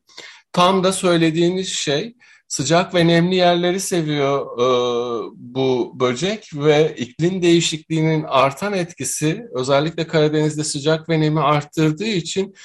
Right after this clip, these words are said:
inanılmaz bir, e, uygun ortam buluyor çoğalmak ve, e, daha fazla alana yayılmak için. Herhangi bir düşmanı da olmadığı için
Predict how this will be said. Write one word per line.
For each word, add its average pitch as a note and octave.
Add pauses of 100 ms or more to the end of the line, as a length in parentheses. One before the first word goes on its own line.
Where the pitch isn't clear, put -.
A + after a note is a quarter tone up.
(460)
inanılmaz F3
bir, F#3+ (100)
e, D3+
uygun D#3
ortam D3+
buluyor G#2+
çoğalmak A2+
ve, A2
e, A2+ (800)
daha A#2
fazla A2+
alana A2
yayılmak A2
için. D#3+
Herhangi D3+
bir D3
düşmanı E3
da E3
olmadığı C3+
için F#3+